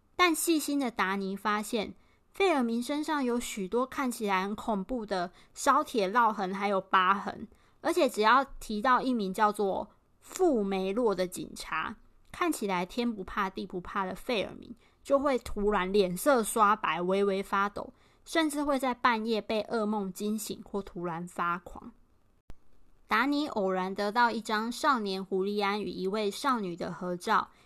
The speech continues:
因而展开调查，得知少女的身份是当年地方上赫赫有名的望族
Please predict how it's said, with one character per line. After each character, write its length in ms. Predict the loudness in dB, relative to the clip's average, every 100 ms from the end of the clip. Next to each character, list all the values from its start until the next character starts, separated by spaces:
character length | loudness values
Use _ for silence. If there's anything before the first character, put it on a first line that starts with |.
| _ -4
因 200 | 0 2
而 140 | 0
展 240 | -2 -8
开 220 | -6 -6 -4
调 280 | -2 -4
查， 400 | -6 -8 -8 -8 -12 _ _ _
得 160 | 0 0
知 200 | 0 0
少 220 | 2 2
女 160 | 2
的 140 | -2 -2
身 240 | -2 -4
份 200 | -2 -4
是 220 | -4 -4
当 320 | -2 0 0 0
年 240 | -4 -6
地 180 | -6 -6
方 220 | -4 -4
上 260 | 0 -2 0
赫 280 | 0 0
赫 200 | 0 -2
有 200 | -2 -4
名 180 | -6 -6
的 140 | -4 0
望 280 | 0 -2
族 360 | -6 -8 -8 -10